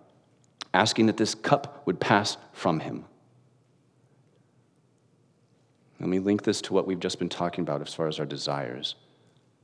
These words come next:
Jesus wanted that cup to pass.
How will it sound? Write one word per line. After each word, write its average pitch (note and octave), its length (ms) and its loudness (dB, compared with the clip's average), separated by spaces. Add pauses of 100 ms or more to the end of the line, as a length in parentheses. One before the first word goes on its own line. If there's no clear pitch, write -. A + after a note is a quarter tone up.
(1080)
Jesus A2 400 0
wanted G2+ 320 4
that - 520 -2
cup - 360 -2
to - 100 -12
pass. - 680 -4